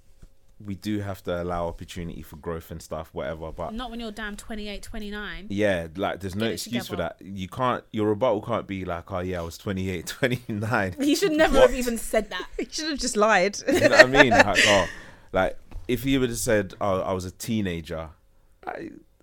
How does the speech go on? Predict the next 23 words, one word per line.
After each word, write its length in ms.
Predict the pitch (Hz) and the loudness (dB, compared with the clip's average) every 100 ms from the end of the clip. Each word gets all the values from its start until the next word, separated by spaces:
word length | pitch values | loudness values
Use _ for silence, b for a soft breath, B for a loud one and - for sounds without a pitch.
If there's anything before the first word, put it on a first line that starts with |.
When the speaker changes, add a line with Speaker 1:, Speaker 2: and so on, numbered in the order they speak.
| - | -4
Speaker 1:
might 200 | 180 165 | 0 0
give 120 | 143 | 0
you 60 | 120 | -2
the 100 | 107 | -2
benefit 380 | 107 104 - 90 | -2 -2 -2 -4
of 40 | |
the 40 | 90 | -4
doubt. 360 | 82 90 90 - - | -4 -4 -4 -10 -10
Um, 320 | 95 90 87 87 | -6 -6 -6 -8
there's 160 | 95 | -8
a 40 | 98 | -2
lot 140 | 104 | -2
of 60 | 87 | -2
ignorance, 600 | 95 87 87 64 - - - _ _ _ - | -4 -6 -8 -10 -14 -18 -20 _ _ _ -10
um, 580 | 87 85 82 85 80 76 - - _ _ - | -6 -6 -6 -8 -10 -14 -20 -20 _ _ -6
in 120 | 95 | -4
those 220 | 87 90 - | -2 -2 -2
ages, 480 | 95 90 82 95 - | -4 -4 -6 -10 -12
Speaker 2:
Mm. 280 | 180 175 185 _ | -14 -14 -18 _
Speaker 1:
but 240 | 110 98 - _ _ _ _ _ _ _ _ - | 2 2 0 _ _ _ _ _ _ _ _ -8
a 60 | 98 | -8
big 560 | - - 139 131 104 - _ _ _ _ _ 190 | -4 4 6 6 0 -12 _ _ _ _ _ -18
Speaker 3:
Mm-mm. 380 | 180 175 170 | -16 -16 -16